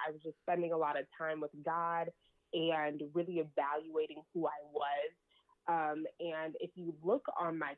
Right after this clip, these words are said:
page, a lot of the pictures are mostly food, but the ones that are me, I notice I still have my weave in, I still have extensions, all this stuff. And although that is me, it is an extension of me, I realized I wasn't really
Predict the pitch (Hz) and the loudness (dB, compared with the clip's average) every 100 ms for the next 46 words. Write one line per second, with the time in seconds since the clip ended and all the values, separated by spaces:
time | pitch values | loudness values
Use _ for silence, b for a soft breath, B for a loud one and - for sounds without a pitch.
0 | _ 233 240 160 147 - 170 165 220 208 | _ 0 4 2 2 0 2 2 2 0
1 | 175 - 196 - 180 170 165 _ _ - | -2 0 -2 0 0 0 -4 _ _ 0
2 | 180 160 165 - 175 160 - 185 185 320 | 2 4 2 0 -6 -8 -4 -2 4 4
3 | 370 - b b _ - 190 196 170 185 | 2 -6 b b _ 2 6 6 4 2
4 | 214 185 180 156 151 156 208 220 180 - | 2 2 4 4 2 -2 0 2 2 0
5 | 156 160 156 151 - 147 - 160 160 160 | -2 -2 -2 -2 -4 -4 2 2 2 -2
6 | 143 147 226 285 247 240 220 202 175 - | -2 0 2 4 6 6 6 4 2 2
7 | 165 160 160 - - 214 208 202 170 151 | 0 0 -4 -2 2 2 2 0 0 0
8 | 151 _ - 196 214 - b b b _ | -4 _ -2 0 0 -4 b b b _
9 | _ - 185 185 180 180 _ - 185 160 | _ 2 4 4 -2 -6 _ 2 2 2
10 | 170 202 226 226 180 170 165 - - 165 | 6 6 6 2 -2 0 -2 -4 -6 -2
11 | 170 165 170 156 156 151 165 233 _ - | -2 -4 -6 -6 -4 -2 -2 -4 _ 0
12 | 180 165 160 151 - _ - 151 170 202 | 2 2 0 -4 -6 _ -2 -2 -2 -2
13 | 208 220 247 262 269 - 175 165 170 160 | -2 -2 -2 -2 -2 0 2 6 6 6
14 | 156 156 151 156 156 156 156 147 | 2 2 2 2 0 -2 -2 -2